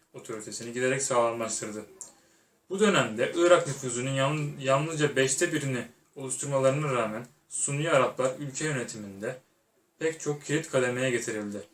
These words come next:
Hükümet ve devşirme çalışan veya bağımsızlık çabasına girişen Şiiler ve Kürtlere karşı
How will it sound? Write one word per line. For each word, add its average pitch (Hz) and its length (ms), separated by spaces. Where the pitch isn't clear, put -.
Hükümet 165 400
ve 139 120
devşirme 143 520
çalışan 127 600
veya 135 340
bağımsızlık 123 480
çabasına 127 400
girişen 117 380
Şiiler 131 580
ve 110 100
Kürtlere 143 420
karşı 123 400